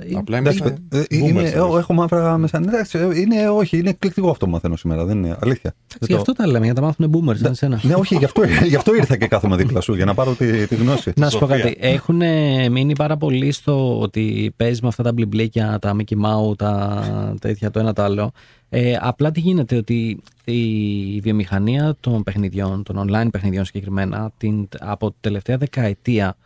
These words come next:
Speaker 2: συγκεκριμένα από το παιχνίδι, το World of Warcraft και μετά, που, το οποίο ήταν ορόσημο στους gamers,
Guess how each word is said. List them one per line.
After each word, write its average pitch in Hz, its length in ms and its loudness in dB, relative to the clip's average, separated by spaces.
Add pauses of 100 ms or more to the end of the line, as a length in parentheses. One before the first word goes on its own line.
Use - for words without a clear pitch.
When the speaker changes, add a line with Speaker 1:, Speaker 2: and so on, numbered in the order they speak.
(380)
Speaker 2:
συγκεκριμένα 120 680 2
από 123 220 -2
το 113 100 -4
παιχνίδι, 117 600 0
το 104 200 0
World 117 180 0
of 110 200 -2
Warcraft 107 300 -2
και 104 120 -4
μετά, 104 340 0
που, 107 140 -8
το - 80 -6
οποίο 110 140 0
ήταν 120 140 0
ορόσημο 104 680 0
στους - 280 -10
gamers, 101 400 -2